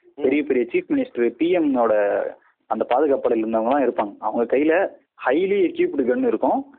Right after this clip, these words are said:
Speaker 2: அப்புறம்
Speaker 1: ஓகே.
Speaker 2: பிஸ்டல் இருக்கும். இது
Speaker 1: ஆ.
Speaker 2: எல்லாத்தையும் வச்சிருப்பாங்க. சி எம் சுத்தி இவங்க நாலு பேர் எப்பவுமே இருந்துகிட்டே இருப்பாங்க. சி-, சி எம்-ஓட வீட்டை சுத்தி எப்பயுமே பாதுகாப்பு படை இருந்துகிட்டே இருக்கும்.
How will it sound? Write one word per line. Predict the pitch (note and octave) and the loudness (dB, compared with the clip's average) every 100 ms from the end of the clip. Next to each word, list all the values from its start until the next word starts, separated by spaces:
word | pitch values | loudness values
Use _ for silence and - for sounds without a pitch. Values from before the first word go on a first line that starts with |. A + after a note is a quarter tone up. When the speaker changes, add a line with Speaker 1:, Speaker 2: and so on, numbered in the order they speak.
| _ - | _ 0
Speaker 2:
அப்புறம் | E3+ B2 | 0 2
Speaker 1:
ஓகே. | C#3 | 0
Speaker 2:
பிஸ்டல் | C#3 - B2+ | 0 0 0
இருக்கும். | G2+ F#2+ _ _ | -2 -6 _ _
இது | A2+ A2+ | -2 2
Speaker 1:
ஆ. | |
Speaker 2:
எல்லாத்தையும் | - - | 2 2
வச்சிருப்பாங்க. | D3 - A#2+ A2+ G#2+ E3 - _ _ - | 0 0 -2 -2 -2 -4 -4 _ _ -6
சி | G3 | -2
எம் | G3 D3+ | 0 0
சுத்தி | F#3 - G#3 | -2 -2 0
இவங்க | F3 B2 | 0 2
நாலு | B2+ C3 | 2 2
பேர் | D3 - | 0 0
எப்பவுமே | C#3+ | 0
இருந்துகிட்டே | D3+ C3 D#3 D3 D3+ | 2 2 0 0 0
இருப்பாங்க. | G#2+ G2+ - _ - | 0 -4 -10 _ -4
சி-, | F#3 G3 - - | 0 0 -2 -4
சி | F3 G3 | -2 0
எம்-ஓட | E3+ D#3 A#2 | 2 0 0
வீட்டை | C#3+ - D3 | -2 -2 -4
சுத்தி | - C#3 - D3+ A#2+ | -4 -6 -2 0 0
எப்பயுமே | - G3+ F#3 D3 C3 F3 - - | -2 -2 0 0 0 0 -4 -2
பாதுகாப்பு | C3 E3 C#3 - | 0 2 2 2
படை | C#3+ C3 | 0 2
இருந்துகிட்டே | D3 C3 | 0 0
இருக்கும். | C3+ A2+ A2 | 0 0 -6